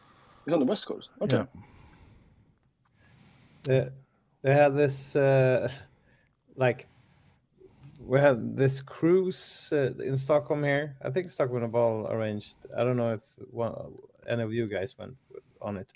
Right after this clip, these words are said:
Speaker 3: But
Speaker 2: No.
Speaker 3: this, uh,
Speaker 1: No.
Speaker 3: they, they went on the <laughs> cru-, the, we have these boats that goes to Finland, clearly,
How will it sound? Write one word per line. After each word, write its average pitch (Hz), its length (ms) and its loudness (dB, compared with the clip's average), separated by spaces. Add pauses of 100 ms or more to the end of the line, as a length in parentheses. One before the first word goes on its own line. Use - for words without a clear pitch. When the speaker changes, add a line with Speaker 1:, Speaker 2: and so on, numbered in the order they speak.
Speaker 3:
But - 80 -6
Speaker 2:
No. 143 260 2
Speaker 3:
this, 127 240 0
uh, 123 40 -2
Speaker 1:
No. 104 340 0 (380)
Speaker 3:
they, 131 160 4
they 143 220 6 (180)
went 147 240 4
on 139 100 4
the 135 380 6 (260)
<laughs> - 260 -20
cru-, - 300 0
the, 127 160 4
we 127 220 4
have 123 400 4
these 120 180 -2
boats 120 420 -2
that 104 160 -6
goes 104 260 -4
to - 100 -20
Finland, 165 460 -2
clearly, 156 440 2